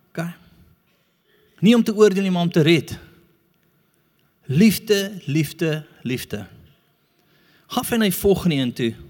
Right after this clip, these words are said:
Okay, so eerste punt het julle, né? Tweede punt het julle. Derde een, Matteus ses vers tien. Gaan vir sien toe.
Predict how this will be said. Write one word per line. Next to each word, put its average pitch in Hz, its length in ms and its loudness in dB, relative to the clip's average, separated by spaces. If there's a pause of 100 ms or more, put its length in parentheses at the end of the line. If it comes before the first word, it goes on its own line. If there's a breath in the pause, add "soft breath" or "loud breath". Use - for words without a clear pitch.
(280)
Okay, 151 240 -8
so - 160 -12
eerste 196 240 0
punt 185 240 0
het 156 160 -2
julle, 107 240 -6
né? 143 240 -6
Tweede 190 240 0
punt 175 240 -4
het 165 160 -4
julle. 117 200 -2
Derde 175 360 2
een, 135 160 0 (640 loud breath)
Matteus 170 400 2
ses 220 400 0
vers 180 320 -4
tien. 120 320 0 (220)
Gaan 123 100 -14
vir 147 160 -6
sien 123 180 -6
toe. 107 140 -10